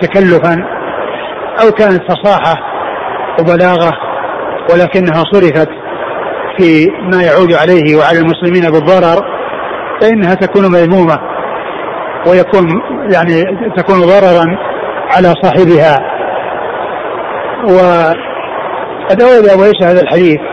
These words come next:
أن النبي صلى الله عليه وسلم قال: "إن الله، إن الله يبغض البليغ من الرجال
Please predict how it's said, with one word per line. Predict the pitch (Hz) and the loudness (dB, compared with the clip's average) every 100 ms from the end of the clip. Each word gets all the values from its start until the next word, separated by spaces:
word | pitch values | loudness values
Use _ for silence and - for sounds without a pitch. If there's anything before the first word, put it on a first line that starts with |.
| - - - - - | -10 -10 -10 -10 -6
أن | 185 | -2
النبي | 180 175 | 0 0
صلى | 180 | 0
الله | 170 165 | 0 0
عليه | |
وسلم | 180 170 | 0 0
قال: | 190 180 | 0 0
"إن | 175 | 2
الله، | 170 180 254 | 2 2 2
إن | 190 | 2
الله | 180 175 | 2 4
يبغض | 190 185 175 | 4 4 4
البليغ | 165 165 185 165 | 4 4 4 2
من | 165 | 2
الرجال | 160 160 175 175 | 0 2 2 2